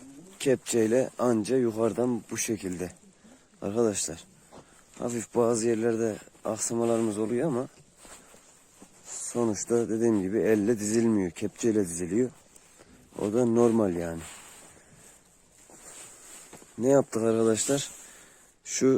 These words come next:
e, duvarın çeneden şuraya yani, e, telefonda belli değil de bir buçuk, iki, iki metre buradan genişledi. E,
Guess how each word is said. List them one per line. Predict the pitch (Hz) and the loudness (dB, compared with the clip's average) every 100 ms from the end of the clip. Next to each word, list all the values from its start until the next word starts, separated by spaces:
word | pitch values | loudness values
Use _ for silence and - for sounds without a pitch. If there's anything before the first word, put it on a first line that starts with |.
| - | 2
e, | 104 110 110 107 107 | 2 4 4 2 4
duvarın | 127 131 120 110 - _ _ _ _ _ - - - - - | 8 10 10 4 -4 _ _ _ _ _ -20 -20 -20 -20 -2
çeneden | - 147 131 113 147 - | 4 8 8 8 4 2
şuraya | - 139 127 110 | -4 6 8 8
yani, | 123 117 139 - - - - - - | 8 6 4 0 -8 -20 -20 -20 -12
e, | - | -10
telefonda | - 113 117 135 135 117 | -2 4 6 8 8 8
belli | 127 127 | 4 6
değil | 160 107 | 4 4
de | 90 - - - - - - | -2 -6 -20 -20 -20 -8 -2
bir | 135 | -2
buçuk, | - 135 | -2 -4
iki, | - - 139 123 | -4 4 6 6
iki | 120 - 143 | 2 2 4
metre | 117 - 139 | 4 4 2
buradan | 131 135 135 | 4 6 8
genişledi. | 104 90 73 71 71 - - - - - - - - - | 6 4 0 -2 -8 -14 -18 -16 -16 -18 -20 -20 -20 -8
E, | - 82 78 | -2 2 0